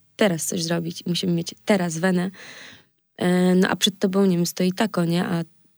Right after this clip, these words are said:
jakby ty go słuchasz i jakby to jest trochę twój, wiesz,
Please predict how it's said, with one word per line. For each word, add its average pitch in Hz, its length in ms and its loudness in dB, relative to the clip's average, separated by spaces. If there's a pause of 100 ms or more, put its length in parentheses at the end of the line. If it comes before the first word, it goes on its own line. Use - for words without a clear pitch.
jakby 170 300 -2
ty 185 120 -2
go 180 120 2
słuchasz 180 480 -2
i 170 140 -2
jakby 165 280 -4 (160)
to 180 100 -6
jest - 420 -8 (840)
trochę 175 380 0
twój, 170 340 -2
wiesz, 170 340 -2